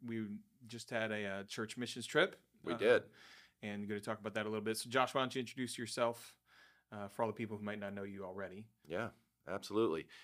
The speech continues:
Speaker 2: Uh, my name's Josh, uh, Sergi. I'm the
Speaker 1: <clears throat>
Speaker 2: missions minister here at Current, and, uh, always exciting to be on the Win Meeting podcast. Glad to be back
Speaker 1: Is it
Speaker 2: here,
Speaker 1: really?
Speaker 2: Maya.
Speaker 1: Or
Speaker 2: It
Speaker 1: are you
Speaker 2: is.
Speaker 1: just saying that 'cause you're
Speaker 2: Well, you know, it's kind of what you're supposed to say in the situation.
Speaker 1: <laughs>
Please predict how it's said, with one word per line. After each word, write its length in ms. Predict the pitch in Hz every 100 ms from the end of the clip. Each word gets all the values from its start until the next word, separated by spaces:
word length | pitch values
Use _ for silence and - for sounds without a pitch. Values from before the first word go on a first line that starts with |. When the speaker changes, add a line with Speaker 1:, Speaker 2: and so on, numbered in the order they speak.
| - -
Speaker 2:
Uh, 220 | 135 135
my 80 | 135
name's 260 | 139 131 -
Josh, 460 | 127 131 127 - -
uh, 160 | 107 90
Sergi. 580 | - 143 147 156 170 -
I'm 200 | 104 113
the 280 | 110 107 101
Speaker 1:
<clears throat> 40 |
Speaker 2:
missions 440 | 113 120 - 117 -
minister 560 | 113 113 104 110 110
here 440 | 104 - 104 107 104
at 240 | 95 90 -
Current, 380 | 98 98 104 - - - _
and, 280 | 101 92 87
uh, 380 | 90 85 80 78 -
always 260 | 123 120 117
exciting 500 | - 131 135 156 156
to 100 | 117
be 160 | 98 110
on 100 | 110
the 60 | 107
Win 180 | 110
Meeting 260 | 110 110 104
podcast. 560 | - 101 101 117 113 -
Glad 180 | 101 92
to 60 |
be 100 | 92
back 220 | 80 98
Speaker 1:
Is 80 | 123
it 40 | 117
Speaker 2:
here, 120 | 95
Speaker 1:
really? 220 | 117 135
Speaker 2:
Maya. 80 | 151
Speaker 1:
Or 120 | 127 110
Speaker 2:
It 60 |
Speaker 1:
are 40 | 123
you 60 | 90
Speaker 2:
is. 80 |
Speaker 1:
just 120 | - -
saying 260 | 104 98
that 180 | 98 98
'cause 140 | 101 92
you're 40 | 247
Speaker 2:
Well, 380 | 214 185 165 170
you 140 | 147
know, 160 | 113 107
it's 120 | 110
kind 220 | - 110
of 60 | 90 98
what 160 | 98 90
you're 100 | 95
supposed 360 | 101 107 92
to 60 | -
say 320 | - 98 90
in 80 | 80
the 140 | -
situation. 760 | - - 90 80 76 - -
Speaker 1:
<laughs> 80 | -